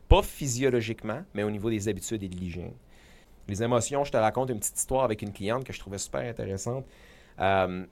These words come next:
une de mes clientes, un moment donné, soixante-dix, mettons mi-soixante-dix, fait que peut-être soixante-treize, soixante-quatorze.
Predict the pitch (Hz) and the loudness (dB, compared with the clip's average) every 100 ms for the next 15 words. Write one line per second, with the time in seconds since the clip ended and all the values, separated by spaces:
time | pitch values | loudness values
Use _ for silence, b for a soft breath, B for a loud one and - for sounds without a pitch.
0 | - 135 156 135 120 127 135 101 101 95 | -8 0 2 2 0 0 0 -2 -2 -4
1 | 98 - 117 156 147 147 117 143 170 - | -6 -4 -2 -2 -4 -6 -6 -6 -6 -4
2 | 139 131 156 147 165 - 131 123 101 101 | -4 0 0 0 0 0 0 -2 -4 -6
3 | - 98 127 127 - 120 104 - 107 104 | -10 -8 -4 -4 -4 -2 -4 -2 -2 -2
4 | 110 98 98 90 98 113 | -6 -6 -6 -4 -4 -4